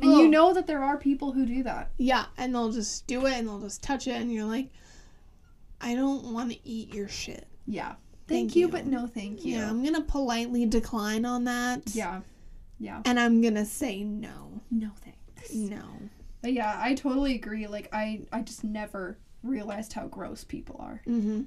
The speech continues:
Speaker 1: It's astounding.
Speaker 2: Yeah.
Speaker 1: <laughs>
Speaker 2: And then you can put those gross people in the categories,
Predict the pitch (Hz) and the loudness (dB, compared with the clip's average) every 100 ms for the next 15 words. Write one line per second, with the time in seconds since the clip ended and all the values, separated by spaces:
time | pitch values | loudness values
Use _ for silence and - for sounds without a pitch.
0 | 262 214 - - 233 226 - - 202 - | -6 -10 -12 -10 -6 -6 -8 -12 -14 -14
1 | - 220 - 269 269 269 - - - - | -14 -14 -8 -4 0 0 -2 -20 -12 -2
2 | 269 285 294 330 370 359 262 247 240 240 | 2 2 2 2 2 0 2 2 2 0
3 | 254 226 226 226 247 220 214 220 214 208 | 0 2 0 0 0 -2 0 0 0 0
4 | - | -4